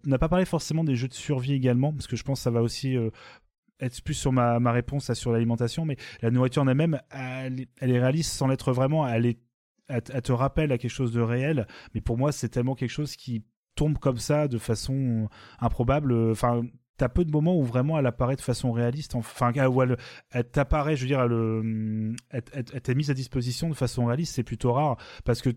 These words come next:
quand tu, quand tu fais tomber des fruits d'un arbre dans un jeu,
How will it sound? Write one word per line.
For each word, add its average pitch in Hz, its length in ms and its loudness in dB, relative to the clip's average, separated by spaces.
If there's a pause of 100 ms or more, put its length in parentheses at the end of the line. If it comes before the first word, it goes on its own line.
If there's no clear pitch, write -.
(300)
quand 143 140 2
tu, 135 160 -6
quand 151 340 0
tu - 120 -6
fais 151 100 -4
tomber 147 240 0
des 139 120 0
fruits 151 260 -2
d'un 127 180 4
arbre 127 380 2
dans 113 180 0
un 117 80 2
jeu, 156 180 0